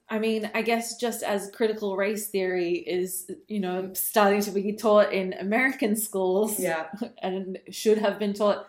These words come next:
Speaker 1: many years ago,
Speaker 2: Mm-hmm.
Speaker 1: I think cultural appropriation is now starting to be taught in yoga teacher trainings where it probably should have been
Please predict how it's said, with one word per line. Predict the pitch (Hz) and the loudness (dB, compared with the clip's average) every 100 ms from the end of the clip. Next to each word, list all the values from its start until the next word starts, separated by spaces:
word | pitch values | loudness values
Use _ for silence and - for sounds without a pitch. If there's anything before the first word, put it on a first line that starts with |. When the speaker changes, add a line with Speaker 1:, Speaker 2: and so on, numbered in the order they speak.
| _ | _
Speaker 1:
many | 196 202 202 | 0 2 2
years | 208 269 240 | 2 0 -2
ago, | 185 175 | -2 0
Speaker 2:
Mm-hmm. | 175 170 - | 0 -4 -4
Speaker 1:
I | 202 | -2
think | 208 208 - | 0 -2 -2
cultural | 214 208 208 196 | -4 -2 -2 -2
appropriation | 196 208 196 196 208 247 254 - 175 175 190 _ _ - | -2 -2 -2 0 0 0 -2 -4 -6 -6 -10 _ _ -2
is | 185 180 - | 2 2 0
now | 190 185 196 185 170 | -2 0 0 0 -2
starting | 185 - 185 185 185 185 | -4 -2 0 2 0 -4
to | 190 | -6
be | 165 170 165 160 - | -10 -10 -12 -14 -14
taught | - 180 180 - | -6 -2 -2 -4
in | 170 165 | -8 -8
yoga | 175 170 165 | -6 -6 -8
teacher | 165 269 269 208 | -6 -6 -6 -10
trainings | - 165 160 160 165 | -8 -10 -10 -12 -10
where | 165 160 | -6 -6
it | 156 - | -6 -8
probably | 160 156 156 | -10 -8 -12
should | 151 151 | -12 -10
have | 156 151 | -12 -12
been | 151 151 143 | -14 -14 -16